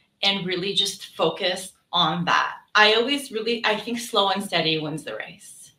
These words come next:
And if you're just deliberate and conscientious about how you proceed, in the long run, you will, you will do way better. So, you know, it's okay to say no. You, you say no.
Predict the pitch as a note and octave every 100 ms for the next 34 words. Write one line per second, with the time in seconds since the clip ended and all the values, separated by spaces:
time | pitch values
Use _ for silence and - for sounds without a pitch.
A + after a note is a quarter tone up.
0 | _ _ _ _ F#3+ G3 F#3+ G3 F#3+ G#3
1 | - F#3+ F#3+ G3+ G3+ - - F#3 F3+ F3+
2 | G#3 A3+ A#3 - F#3+ G3 - E3+ F#3 -
3 | A#3+ B3 C#4 C#4+ - - E3+ - - E3
4 | E3+ F#3 - - - E3 F3 G#3+ A#3+ A#3+
5 | - _ _ _ - G#3 G3 F3 E3+ F3+
6 | F#3+ F#3+ F3 E3 - - _ _ _ _
7 | _ - F3 F3+ F3 F#3+ F3 D#3 C3 -
8 | - - - - _ - - G3+ F#3 F#3
9 | - - G3+ F#3+ E3+ E3 G#3+ A3 G#3 G3
10 | A#3+ C4+ A#3+ F3+ C#3 B3 C4 - _ _
11 | _ _ _ _ G3 F#3+ F3+ F#3 F#3 -
12 | - F#3 G3+ G3 -